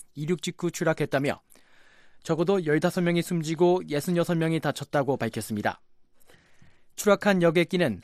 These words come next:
알마티에서 카자흐스탄 수도 누르수탄으로 향하던 백에어 소속 포코 백 항공기입니다. 현재 사고 원인에 대한 조사를 진행 중인 가운데 카자흐스탄 항공위원회는 백에어 소속 포코 백 항공기의 모든 비행을 중단시켰습니다.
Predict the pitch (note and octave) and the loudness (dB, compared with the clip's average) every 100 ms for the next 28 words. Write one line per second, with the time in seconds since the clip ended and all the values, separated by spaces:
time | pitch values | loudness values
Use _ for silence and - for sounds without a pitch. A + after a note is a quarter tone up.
0 | - A#2+ D3+ E3+ - E3+ D#3+ - E3+ F3 | -6 -2 2 0 2 0 2 2 2 0
1 | - - - G#3 F#3 G3 - - F#3 F3+ | -4 -20 -6 -2 2 0 0 0 0 0
2 | F3+ G3 E3 D3+ F3+ - - F#3+ F3+ F3 | -2 -2 0 -2 -4 -4 -4 0 2 2
3 | E3 E3 D#3+ F3+ G3 F#3+ - F3 F3+ F3 | 2 2 2 2 0 -4 -4 -2 0 2
4 | F3 F3 G3 - A3 - F#3 E3+ D#3+ E3+ | 2 -2 -6 -6 -8 -4 -2 -2 -4 -4
5 | D#3 D3 B2+ A2+ G#2 - _ - - _ | -2 -2 -2 0 -2 -4 _ -20 -20 _
6 | _ _ _ _ _ - _ _ _ - | _ _ _ _ _ -20 _ _ _ -4
7 | G3 G#3+ G#3+ A3+ G#3+ A3+ E3+ F3 G3 F#3+ | 2 2 2 0 2 2 4 4 4 2
8 | F3+ F#3 F3+ F3 E3+ F3 E3+ E3 E3 D#3 | 4 4 4 0 0 2 0 0 -2 -2
9 | D#3 D3+ D3 D3+ E3 F#3+ - - _ _ | -2 -2 -2 0 0 -2 -10 -20 _ _
10 | - F3+ F#3 F3 - F3+ F3+ - G3+ F3+ | -4 0 0 0 0 2 0 -2 -4 -2
11 | E3+ E3+ D#3 D3+ D#3 D3+ F#2+ - - - | 0 0 2 2 2 -2 -4 -10 -20 -20
12 | _ - F#3 F#3 F3+ F3 F3+ G3 - - | _ 0 2 4 2 2 -2 -6 -6 -8
13 | - G3+ F#3 F3 - F3+ F3 F3 D#3 F3 | -4 -4 -2 -2 -2 -2 0 0 0 0
14 | F#3+ C3+ D#3 F#3 F3+ F3 E3 D#3+ D3 C#3+ | -2 -2 0 0 0 2 2 0 -2 -4
15 | C#3+ C3+ - B2 A2+ G2 - | -4 -4 -6 -6 -6 -8 -10